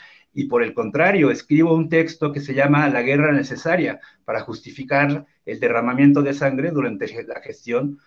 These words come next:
de, eh, Felipe Calderón, y este texto fue firmado por Enrique Krause Kreinholz.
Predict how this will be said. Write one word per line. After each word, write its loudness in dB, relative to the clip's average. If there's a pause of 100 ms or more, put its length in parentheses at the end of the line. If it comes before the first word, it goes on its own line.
(220)
de, -2
eh, -8
Felipe -4
Calderón, 2
y -4
este 0
texto -2
fue -2
firmado 0 (400)
por 0
Enrique -8
Krause -10
Kreinholz. -20